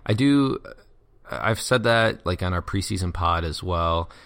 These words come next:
I, I think that it's really about maximizing value. So depends on where you wanna find that value, but I currently think that there is more value, uh, staying away from forwards. So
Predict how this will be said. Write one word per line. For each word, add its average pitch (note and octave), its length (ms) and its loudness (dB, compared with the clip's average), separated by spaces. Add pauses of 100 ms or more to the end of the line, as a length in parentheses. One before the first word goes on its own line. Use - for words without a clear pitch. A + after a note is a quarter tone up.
(140)
I, G#2+ 180 0
I A#2+ 60 -2
think D3+ 220 -2
that C#3+ 120 2
it's B2 180 -4
really G#2+ 220 0
about F#2 220 0
maximizing F2 560 -2
value. D#2 380 -4
So G#2 360 0 (320)
depends D#3+ 320 0
on D3+ 160 -2
where A2+ 300 2
you A2+ 160 0
wanna G2+ 180 0
find F#2 400 0
that B2+ 140 -2
value, C3 340 0
but - 220 -8
I A2+ 160 2
currently B2 360 -4
think G#2 220 -4
that F#2 220 -6
there F2 480 -2 (120)
is F#2 220 -4
more G#2+ 220 2
value, F2+ 500 0 (460)
uh, E2 240 0
staying G#2+ 400 0
away F2+ 340 2
from F2+ 360 -2
forwards. C#2 580 -6
So F#2 560 0